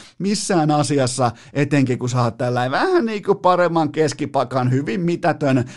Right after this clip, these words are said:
jääkiekkoilija. Kymmeneen peliin nolla kihausta ja sit aletaan jumalauta Instagramin biossa tehdä pelaajasiirtoja, niin tuota, ää,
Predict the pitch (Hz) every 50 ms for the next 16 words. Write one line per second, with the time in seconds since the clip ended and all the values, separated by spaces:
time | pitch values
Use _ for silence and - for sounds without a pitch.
0 | - - _ 135 147 139 135 127 127 131 135 131 123 127 - 135 131 127 123 120
1 | 120 113 - - 202 214 202 226 202 190 180 175 175 170 165 165 165 151 147 147
2 | 147 147 147 139 127 131 143 135 123 135 131 120 120 - 135 120 113 139 131 131
3 | 135 131 123 123 127 123 117 117 113 135 139 131 123 120 117 113 - 131 113 -
4 | - - - - - _ 160 170 180 175 160 147 127 117 120 123 120 120 123 120
5 | 117 120 131 143 156 156 147 135 - - 120 104 - 117 110 113 113 113 110 _
6 | _ 143 143 143 139 131 123 117 113 120 117 131 131 135 127 120 123 127 120 117
7 | 113 113 113 113 113 107 110 131 127 120 117 113 110 _ 123 117 113 113 113 110